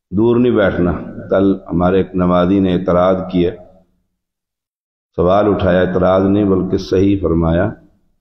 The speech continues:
کہ بکھر کر لوگ بیٹھتے ہیں۔ بکھر کر بیٹھنا شیطان کی طرف سے، قریب ہو کر بیٹھا کریں۔ ڈاکٹر صاحب دیکھیں، سارا کو قریب کر لیتے ہیں سنت کے مطابق۔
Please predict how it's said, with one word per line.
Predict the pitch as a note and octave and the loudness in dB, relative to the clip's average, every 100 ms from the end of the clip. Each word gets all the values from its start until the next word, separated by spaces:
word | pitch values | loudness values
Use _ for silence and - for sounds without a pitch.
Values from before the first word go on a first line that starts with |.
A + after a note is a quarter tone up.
| _ _ _ | _ _ _
کہ | - | -6
بکھر | E2 A#2 B2+ A#2 | -4 -2 0 -2
کر | A#2 G#2 | -2 0
لوگ | G2 G2 F2+ | 2 0 0
بیٹھتے | E2+ E2 - F2+ | 0 -2 -4 -4
ہیں۔ | D#2+ | -2
بکھر | E2 A2+ - B2 | -2 -4 -2 -4
کر | A#2+ A2+ | -2 -2
بیٹھنا | E2+ F#2+ G#2 G2+ G#2 F#2 F2+ G2 | 0 0 0 0 0 0 0 -2
شیطان | - F#2+ G2+ G2+ G#2 | -4 -2 0 0 -2
کی | G2+ F#2 | -2 -4
طرف | F2 D#2+ - | -2 -4 -8
سے، | - - _ _ _ _ _ _ _ _ _ _ _ _ _ _ | -20 -20 _ _ _ _ _ _ _ _ _ _ _ _ _ _
قریب | G2+ A2+ B2+ A2+ | 0 2 2 2
ہو | F#2 | 0
کر | G2+ | 0
بیٹھا | E2+ E2+ - E2 | 0 0 -2 -4
کریں۔ | E2 E2 | -2 -2
ڈاکٹر | E2 F#2+ - | 0 0 0
صاحب | G#2+ G2 | -2 0
دیکھیں، | G#2+ G#2+ A2 | -2 -2 -4
سارا | - G2+ G#2 | -2 0 0
کو | G#2 | -2
قریب | G2 G2+ A2 G2+ | -2 0 0 0
کر | G2+ | -2
لیتے | F#2 F2+ F2+ | -2 -2 -2
ہیں | F2+ | -6
سنت | - F2+ F#2 F2+ - | -2 -2 -2 -4 -4
کے | |
مطابق۔ | E2+ D#2 D#2 D2+ D2 - | -4 -2 -4 -4 -10 -20